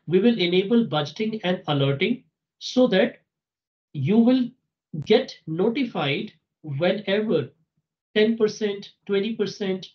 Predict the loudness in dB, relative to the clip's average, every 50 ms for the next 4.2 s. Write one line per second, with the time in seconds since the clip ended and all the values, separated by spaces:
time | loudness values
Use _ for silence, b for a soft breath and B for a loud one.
0 | _ _ _ _ -2 -2 0 2 2 2 2 2 0 0 0 -2 -2 -2 -4 -4
1 | -8 -14 _ _ _ _ _ _ _ 0 2 2 4 4 2 2 2 0 0 0
2 | -2 -2 -2 -2 -4 -6 -10 _ _ _ _ _ -8 -4 0 2 2 2 2 2
3 | 2 2 2 2 0 -2 -2 -4 -8 -4 _ -2 -2 0 0 -2 -2 0 0 0
4 | 0 0 -2 -4